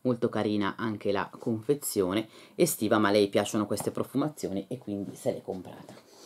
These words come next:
Poi per la casa, eh, la solita scatola di cerotti da tenere di scorta, cinquanta cerotti di varie misure, zero quarantanove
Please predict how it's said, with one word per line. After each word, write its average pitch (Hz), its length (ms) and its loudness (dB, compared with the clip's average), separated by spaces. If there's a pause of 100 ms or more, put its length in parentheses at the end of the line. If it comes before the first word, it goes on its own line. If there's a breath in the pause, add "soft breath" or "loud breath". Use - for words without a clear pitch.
(320 loud breath)
Poi 120 160 12
per 151 240 8
la 143 140 4
casa, 117 540 2
eh, 107 680 0
la 123 140 4
solita 117 500 4
scatola 117 460 2
di 120 160 0
cerotti 113 400 4
da 101 80 2
tenere 110 320 4
di 127 140 2
scorta, 170 420 8
cinquanta 120 560 4
cerotti 117 440 4
di 110 100 -2
varie 117 260 2
misure, 147 460 4 (420 loud breath)
zero 113 260 10
quarantanove 127 680 6